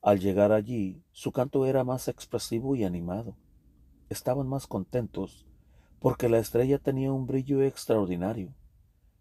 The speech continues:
Era como la claridad de la luna llena, y las sombras se veían con mucha nitidez.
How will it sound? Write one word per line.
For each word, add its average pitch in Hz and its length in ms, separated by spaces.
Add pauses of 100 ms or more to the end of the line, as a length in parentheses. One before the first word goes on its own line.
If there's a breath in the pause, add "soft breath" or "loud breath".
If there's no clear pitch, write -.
(140)
Era 110 220
como 113 280
la 110 100
claridad 92 420
de 107 120
la 113 120
luna 117 260
llena, 101 520 (680)
y 107 140
las 95 160
sombras 101 340
se 131 140
veían 123 400
con 113 180
mucha 113 300
nitidez. 90 800